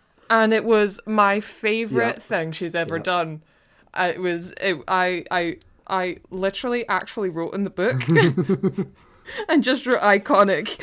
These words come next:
Speaker 1: <laughs> next to her, because that was just so funny.
Speaker 2: Yep.
Speaker 1: And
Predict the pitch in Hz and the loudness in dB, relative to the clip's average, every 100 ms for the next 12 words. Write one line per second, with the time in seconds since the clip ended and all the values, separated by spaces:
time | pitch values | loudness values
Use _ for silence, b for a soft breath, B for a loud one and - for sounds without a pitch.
0 | 554 392 359 254 - - - - 202 190 | -4 0 0 0 -4 -4 -2 0 -2 -6
1 | - B B B B 285 - 320 320 311 | -10 B B B B -2 0 0 0 0
2 | 359 - 311 - 247 233 285 269 254 240 | 0 -4 -8 -4 -4 -2 -2 0 0 -4
3 | - B B B B B 220 214 214 214 | -10 B B B B B -2 -2 -2 -6